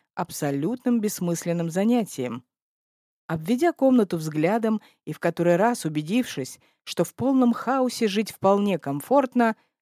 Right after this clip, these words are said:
Майк выхватил из общей кучи одну из зажигалок, поиграл ею, потом открыл пачку. Выпустив в потолок сизую струйку дыма, Майк мгновенно понаблюдал за ней,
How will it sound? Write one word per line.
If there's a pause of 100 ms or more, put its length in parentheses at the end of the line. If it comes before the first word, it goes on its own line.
(160)
Майк
выхватил
из
общей
кучи
одну
из
зажигалок, (400)
поиграл
ею, (340)
потом
открыл
пачку. (800)
Выпустив
в
потолок (420)
сизую
струйку
дыма, (580)
Майк
мгновенно
понаблюдал
за
ней,